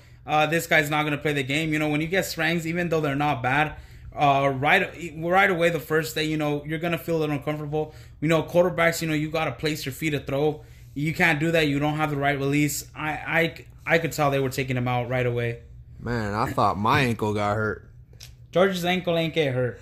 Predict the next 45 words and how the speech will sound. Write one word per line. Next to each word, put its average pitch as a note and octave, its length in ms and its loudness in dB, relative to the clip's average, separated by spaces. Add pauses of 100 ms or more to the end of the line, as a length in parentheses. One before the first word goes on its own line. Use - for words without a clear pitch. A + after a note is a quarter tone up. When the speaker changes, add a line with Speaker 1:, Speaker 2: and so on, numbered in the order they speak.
Speaker 2:
<laughs> - 800 -2 (560)
Uh, C3+ 360 4
Speaker 1:
He C#3+ 100 -2
was, D3+ 120 -4
this E3+ 180 0
boy F3 180 6
was D3 160 2
milking D3 380 0
it. A2+ 200 -10
Speaker 2:
Okay, A2+ 720 2
I A2 180 0
was A#2 140 0
milking A2 440 -2
it. - 100 -10 (420)
Um, A#2 460 4 (300)
la-, C#3+ 260 6
last E3+ 260 6
thing E3+ 140 2
about D3+ 240 4
this C3 160 -8
game, D3 300 0
did B2+ 160 -6
you C#3 80 -4
catch E3 340 0
Le'Veon D3+ 480 -2
Bell D#3 240 0
crying C#3+ 380 -2
on C#3 100 -2
the C3+ 60 -4
sidelines? C#3+ 800 0 (600)
Speaker 1:
Man, F3+ 300 4
Le'Veon F#3+ 240 2
Bell G3 240 4
wants G3 240 0
to F3+ 80 -4
win. F#3 440 0 (580)
<clears throat> - 240 4
You F#3 320 6
know, F#3+ 100 6
a - 20 4
lot G#3 200 6
of - 60 2
people G3+ 220 0
were F#3 80 2
thinking, F3 460 -4